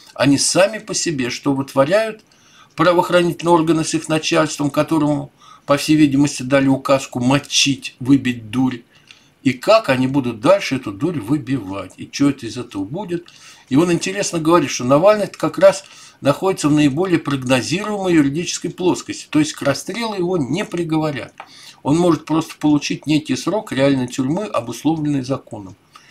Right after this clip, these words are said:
Я не согласен, Матвей, не согласен. Ну, в тюрьме могут грохнуть и все.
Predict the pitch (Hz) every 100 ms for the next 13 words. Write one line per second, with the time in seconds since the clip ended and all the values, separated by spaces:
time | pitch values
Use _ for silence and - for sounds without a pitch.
0 | - - _ 165 208 277 254 208 - 180
1 | 180 170 143 147 151 - 143 139 208 226
2 | 247 185 165 - 196 247 - 262 247 170
3 | 151 131 135 180 220 147 - 135 - 151